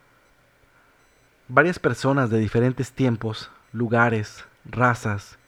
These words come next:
idiomas diferentes, diferentes niveles intelectuales, pudieron escribir esta verdad sin contradecirse en nada. Ningún otro libro puede comparársele.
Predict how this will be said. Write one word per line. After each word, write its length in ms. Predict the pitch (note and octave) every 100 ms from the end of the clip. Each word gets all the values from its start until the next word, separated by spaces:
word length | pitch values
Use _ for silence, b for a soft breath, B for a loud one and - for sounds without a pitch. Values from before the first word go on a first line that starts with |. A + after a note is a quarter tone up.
| _ _
idiomas 360 | B2+ B2 C3+ C#3
diferentes, 720 | A#2 A#2+ A#2 A#2 - G#2 - b b b b b b _
diferentes 520 | - A2 B2+ D3 D#3+ C#3+
niveles 480 | B2+ A#2+ C#3+ C#3+
intelectuales, 760 | A#2 A2 G#2 - A#2 A2+ A2+ - B B B B
pudieron 260 | - C3 C#3
escribir 360 | C3 - A#2+ B2+
esta 200 | - A#2
verdad 380 | A2 A2 B2 -
sin 200 | - B2+
contradecirse 800 | A2 A#2 A2+ G#2 G2+ C3+ B2+ -
en 120 | G#2
nada. 320 | G2+ F#2+ G2 - _ _ _ _ b b b -
Ningún 320 | C3+ C#3 E3
otro 220 | F3 D#3
libro 320 | C3 C3+ B2
puede 200 | - C3
comparársele. 760 | C3 A#2 - G#2+ A2 G#2+ G#2 G2